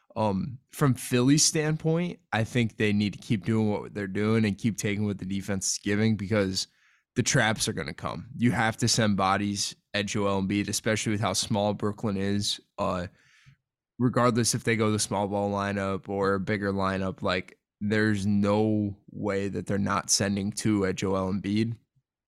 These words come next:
So it's gonna be patient off the ball, read where the openings are, cut a little bit probably,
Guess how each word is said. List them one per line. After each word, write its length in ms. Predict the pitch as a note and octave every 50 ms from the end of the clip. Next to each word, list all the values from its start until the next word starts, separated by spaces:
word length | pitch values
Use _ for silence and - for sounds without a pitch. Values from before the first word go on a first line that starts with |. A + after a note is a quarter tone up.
| _ _ _ _ _ _ _ _
So 160 | - - C3+ C3
it's 120 | A#2+ G2+
gonna 120 | A#2+ A#2+
be 140 | A2+ G#2 G2+
patient 460 | - - - A#2+ B2+ B2 - - A#2
off 160 | A2+ A2 - -
the 80 | A2+
ball, 440 | F#2+ G#2 G#2 G#2 G2+ G2+ G2+ G#2 - _ _ _ - - _ _ _ -
read 380 | - G2+ G#2 A#2+ B2+ C3 B2+ A#2
where 120 | A2+ B2
the 160 | A2+ A2 A2
openings 400 | A2 G#2+ - - G#2+ G#2 G2+ G2+
are, 420 | A2 G2+ F#2+ F#2+ G2 F#2+ F#2 F#2+ - _ _
cut 220 | - - C#3+ C3+ B2+
a 60 | B2+
little 280 | B2 A#2+ A#2+ A#2 A2+
bit 220 | G#2 A2 G#2+ G2 -
probably, 580 | - A2+ G#2 G#2 G2 - G#2 G2+ G2+ G2 G2